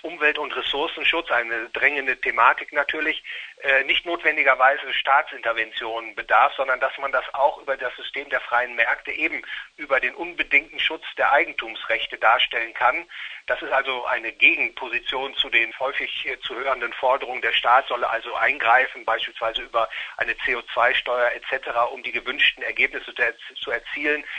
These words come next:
Ich spreche mich also gegen diese Staatslösung aus in diesem Beitrag und hoffe damit dann auch die Diskussion beleben zu können. Denn ich sehe insbesondere, darf das nochmal betonen, im System der freien Märkte eine wirkungsvolle und effektive Möglichkeit,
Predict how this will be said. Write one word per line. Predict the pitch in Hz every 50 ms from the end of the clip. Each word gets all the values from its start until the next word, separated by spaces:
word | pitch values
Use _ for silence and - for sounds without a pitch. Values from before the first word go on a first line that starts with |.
| - - -
Ich | - -
spreche | - - 147 - - 147
mich | 143 139 131 143
also | 139 123 120
gegen | 113 - 143 170 165 156
diese | 135 131 127 135
Staatslösung | 120 - - 127 131 147 151 - - - 139 139 127 131
aus | 131 117 131 147 - -
in | 143 131
diesem | 131 131 127 120
Beitrag | - - 120 135 - - 127 123
und | 127 123 117
hoffe | 131 127 - 139
damit | - 113 117 113 117 -
dann | - 117 117
auch | 113 117 113 -
die | - 113 107 107 - - - - - - - -
Diskussion | 131 - - - 127 - - 131 127 131 135 139 139 135 - - - - - -
beleben | 123 117 120 135 156 156 156 -
zu | - - 139
können. | - - 139 135 135 131 123
Denn | 117 120 123
ich | - 147 - -
sehe | - 143 135 139
insbesondere, | 131 123 120 - - - 131 143 135 135 135 131 131 127
darf | - - 120 120 -
das | - 123 -
nochmal | 120 110 117 113 113
betonen, | 117 - - - 139 135 135 120 - - - - - -
im | - -
System | - 123 - - - 156 160 160
der | 156 143 -
freien | - - 131 131 131 123 123
Märkte | 123 120 123 139 - - - 113 123
eine | 123 123 117 110 110
wirkungsvolle | 143 175 - - 156 147 - - - 139 139 135 123
und | 117 -
effektive | 147 135 - 151 - - - - 147 143 139 131 135 127 120 110 123 120
Möglichkeit, | 131 151 - - 156 147 - - - 139 131 131 131